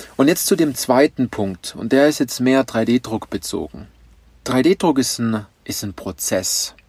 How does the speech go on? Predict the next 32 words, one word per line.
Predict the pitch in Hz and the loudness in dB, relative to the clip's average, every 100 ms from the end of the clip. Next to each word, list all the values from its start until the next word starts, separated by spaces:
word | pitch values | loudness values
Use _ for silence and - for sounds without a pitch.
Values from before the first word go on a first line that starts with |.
| _ _ - - _ _ _ _ | _ _ -20 -20 _ _ _ _
Und | 117 | -4
zwar, | - 123 123 127 - _ _ _ _ _ | 2 4 6 4 0 _ _ _ _ _
wenn | 120 135 | -2 0
man's | 165 160 - | 2 0 0
mal | 135 | 0
genauer | 120 117 135 135 | 2 4 4 4
betrachtet, | 123 - 113 113 - 110 | 2 0 -2 -2 -2 -4
von | - - 113 110 107 - - | -6 0 2 2 -2 -8 -6
dem | 113 104 | -4 -2
ersten | 123 143 - - 127 117 - - - - - - - - | -2 -2 -4 -2 -2 -2 -8 -20 -20 -20 -20 -20 -20 -16
Punkt, | - 139 202 - 98 | 0 2 2 -4 -6
also | 95 104 | -4 -2
wenn | 107 | -2
Sie | 104 | -2
einen | 98 | -4
Zeitstrahl | - 139 151 - - 139 139 131 | 0 2 2 0 2 4 4 4
nehmen | 135 135 139 143 - - _ - - - - - - | 2 2 0 -2 -8 -20 _ -20 -20 -20 -20 -20 -8
und, | 98 98 95 - | -2 -2 -4 -4
äh, | 92 87 98 110 - _ | -4 -4 -6 -12 -20 _
Sie | - - 95 92 95 | -10 -6 -4 -4 -4
auf | - 98 | -4 -4
diesem | - - 101 - | -4 -6 -6 -2
Zeitstrahl | 101 101 - 104 101 | -2 0 -2 0 0
beginnen, | 101 104 123 135 131 110 | 0 2 4 4 4 2
dann | 104 | 0
haben | 107 | -2
Sie | 104 | -4
am | 101 | -4
Anfang | - 107 - 95 | -2 -4 -6 -6
immer | 117 127 | -2 0
eine | 110 | 0
Datei, | 87 - - 127 127 123 | -2 -4 0 4 4 4